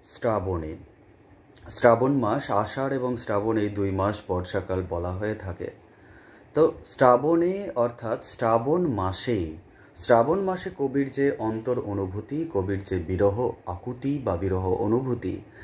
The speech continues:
সেইটা এই কবিতায়, আহ, দেখানো হয়েছে। বর্ষা কবিচিত্তে কীরকম প্রভাব ফেলেছে সেটি এই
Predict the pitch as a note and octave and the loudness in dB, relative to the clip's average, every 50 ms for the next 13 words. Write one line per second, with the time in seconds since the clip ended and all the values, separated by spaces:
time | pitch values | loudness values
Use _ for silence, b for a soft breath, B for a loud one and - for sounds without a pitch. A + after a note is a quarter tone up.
0 | B B B B B - - D3 D3 D3+ D3+ D3+ G3 G#3 G#3+ - C3+ A#2 G#2+ - | B B B B B -2 2 2 4 2 2 0 -2 -2 0 0 0 0 0 0
1 | G2+ F#2 F#2+ F#2 - C#3+ F#3 A#3 C4+ - B B B B B B B B - G2+ | -2 -2 -2 -2 -2 -2 -2 -4 -8 -12 B B B B B B B B -4 0
2 | G2 G2 F#2+ F2+ G#2 G2 F#2 - F#2 F2 E2 E2+ E2 E2+ E2+ - - - - - | 0 0 2 0 0 -2 -2 -4 -4 -4 -4 -4 -6 -8 -6 -6 -8 -8 -10 -12
3 | - - _ - - - B B B B B B B B B B G2 A2+ C3 D3 | -20 -20 _ -20 -20 -20 B B B B B B B B B B 6 8 8 8
4 | E3 E3 - - - A3 A3 A#3+ B3+ C#4 D4 - - _ _ _ _ _ _ _ | 6 4 -2 -4 -2 -2 -2 -2 -4 -6 -8 -10 -14 _ _ _ _ _ _ _
5 | - _ - C3 C3 C3+ F3 - - E3 E3 E3 - - E3 E3 E3 C3+ B2 A#2 | -16 _ 0 0 2 2 0 -2 -2 -4 -4 -4 -4 -4 -4 -4 -2 0 0 0
6 | A2+ - A#2 A2+ G#2+ G#2+ G2+ F2+ F2+ G2+ G2 F#2+ F#2+ F#2 F#2+ F2+ F2+ F2+ F2+ - | 0 0 -2 -2 -2 -2 -2 0 0 0 -2 -2 -2 -4 -2 0 0 0 0 -2
7 | E3 F#3 F3+ - G#2 F2 E2+ - B2 E3 - - - - - - - _ _ - | -4 -4 -4 -4 -6 -6 -4 -4 -6 -6 -8 -10 -14 -20 -20 -20 -20 _ _ -20
8 | - - - G#2 | -16 -12 -12 -10